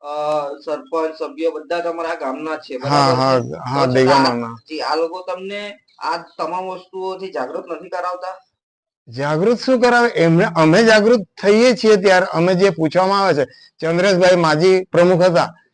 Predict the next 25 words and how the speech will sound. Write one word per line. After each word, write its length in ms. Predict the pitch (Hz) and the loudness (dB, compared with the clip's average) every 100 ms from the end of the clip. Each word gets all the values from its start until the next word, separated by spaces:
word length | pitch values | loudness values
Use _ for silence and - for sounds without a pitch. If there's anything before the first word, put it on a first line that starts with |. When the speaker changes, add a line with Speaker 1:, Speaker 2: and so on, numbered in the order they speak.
| - | -4
Speaker 2:
એને 260 | 160 180 | 2 4
એકવાર 240 | 175 190 190 180 - 165 135 | 4 4 2 0 -6 -10 -4
કહેવામાં 460 | 160 156 170 180 | 4 4 4 4
આવેલું, 280 | 156 170 165 | 4 4 4
રજૂઆત 360 | 135 135 170 165 | 4 4 2 2
કરવામાં 420 | 170 165 170 156 | 2 2 2 0
આવેલું 300 | 147 180 123 - _ _ - | 0 0 -4 -8 _ _ -14
કે 80 | |
ટાંકી 420 | 156 170 147 135 208 | -8 -2 -2 0 2
બને 320 | 208 214 226 | 4 4 2
છે 180 | 165 165 165 - | 2 0 -2 -8
અને 180 | 147 180 | -4 -2
એની 380 | 165 131 156 214 | 0 2 4 4
જે 100 | 214 | 4
પાઇપલાઇન 580 | 185 160 170 160 147 | 4 2 2 0 0
છે, 240 | 131 160 156 - _ _ | 0 0 -2 -6 _ _
એ 120 | 151 | -8
પાઇપલાઇન 800 | 202 175 143 147 147 143 147 180 | -6 -2 0 0 0 0 0 -2
તદ્દન 640 | 180 139 127 131 196 190 110 - 127 | -2 -4 -2 2 4 4 0 -8 -2
બે 160 | 143 | 0
ફૂટ 220 | 180 196 208 | 2 4 4
ઊંડે 300 | 202 180 185 | 4 4 4
પણ 180 | 165 | 4
નથી. 340 | 156 147 135 160 | 2 0 0 -4
Speaker 1:
બરાબર. 960 | - _ _ _ _ _ _ - - | -6 _ _ _ _ _ _ -20 -20